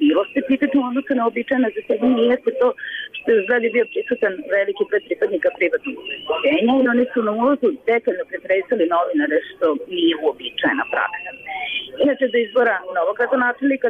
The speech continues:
dolazi pošto je prethodni Milan Đurić podneo ostavku dvadeset osmog januara nakon prebijanja grupe studenata u Novom Sadu koji su napali mladići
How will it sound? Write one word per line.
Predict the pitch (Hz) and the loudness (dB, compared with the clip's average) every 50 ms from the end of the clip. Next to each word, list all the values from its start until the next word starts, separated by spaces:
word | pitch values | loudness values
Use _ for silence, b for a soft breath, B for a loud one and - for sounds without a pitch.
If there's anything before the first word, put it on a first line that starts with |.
| 220 226 | 2 2
dolazi | 226 240 254 254 247 - - | 2 4 2 2 0 -2 -2
pošto | 208 190 190 165 | -2 0 0 0
je | 147 - | 0 0
prethodni | 185 175 160 - - - 240 233 247 214 175 | 0 0 0 2 2 0 0 2 0 0 0
Milan | 156 151 131 135 147 151 | 0 0 -2 -4 -8 0
Đurić | 165 196 214 233 254 233 - - - | 2 4 4 4 2 0 -2 -2 0
podneo | 202 175 170 170 165 156 156 165 190 | 0 0 0 0 -2 0 0 0 -2
ostavku | - - - - - - 175 170 | -2 -2 -4 -2 0 0 0 2
dvadeset | 165 156 156 - - - - 180 - | 0 0 0 -4 -8 -4 -2 0 0
osmog | - - 330 302 269 151 165 | 0 0 0 0 0 2 0
januara | 175 202 220 233 233 220 190 185 180 180 | 0 0 0 2 2 2 2 2 0 -2
nakon | 165 - 190 208 202 | -4 -4 -6 -4 -4
prebijanja | 190 175 - 175 190 185 190 180 175 147 139 277 | -4 -2 2 2 2 2 2 0 0 0 0 2
grupe | 196 190 - - - - | 0 0 0 -2 -8 -2
studenata | - 370 165 175 180 - - - 180 | 0 0 2 2 2 0 0 2 2
u | 156 147 | 2 4
Novom | 143 156 131 277 - - | 2 2 -2 -4 -4 -2
Sadu | 175 170 175 - 226 202 - - | 0 0 2 0 -2 -2 0 -2
koji | 185 156 147 135 - | -2 0 0 -2 -6
su | - _ _ 160 147 135 | -10 _ _ -2 0 2
napali | 139 143 - - 156 143 131 127 | 0 0 -2 -4 -4 -4 -4 -4
mladići | 135 131 143 156 349 - - - | -6 0 0 0 0 0 -2 -4